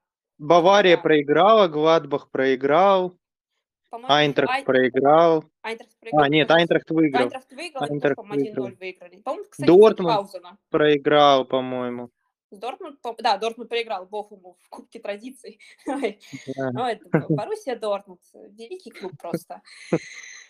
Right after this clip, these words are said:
Speaker 2: Эх. Ну, да ладно, да, в Бо-, <laughs> в эту сторону точно не надо уходить. Э, ну и да, наверное, уже действительно всё сказано, уже можно уходить только на пятнадцатый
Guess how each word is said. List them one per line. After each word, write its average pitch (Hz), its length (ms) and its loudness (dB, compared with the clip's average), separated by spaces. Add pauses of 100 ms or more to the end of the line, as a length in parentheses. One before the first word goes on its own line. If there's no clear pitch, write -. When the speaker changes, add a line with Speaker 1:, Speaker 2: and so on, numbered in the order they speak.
Speaker 2:
Эх. 208 300 -4 (840)
Ну, 294 320 -8
да 214 140 -8
ладно, 180 340 -12 (120)
да, 180 240 -16
в 208 180 -20
Бо-, 262 180 -4
<laughs> 294 640 -12 (580)
в 190 260 -18
эту 226 200 -12
сторону 220 280 -14
точно 196 260 -14
не 180 120 -20
надо 165 200 -16
уходить. 302 420 -8
Э, 226 420 -2 (920)
ну 247 160 -16
и 269 60 -20
да, 302 140 -6 (640)
наверное, 208 440 -16
уже 196 220 -20
действительно 202 360 -20
всё 190 120 -18
сказано, 277 360 -8
уже 190 320 -10 (160)
можно 180 280 -20
уходить 190 240 -16
только 185 220 -16
на 175 140 -20
пятнадцатый 190 640 -14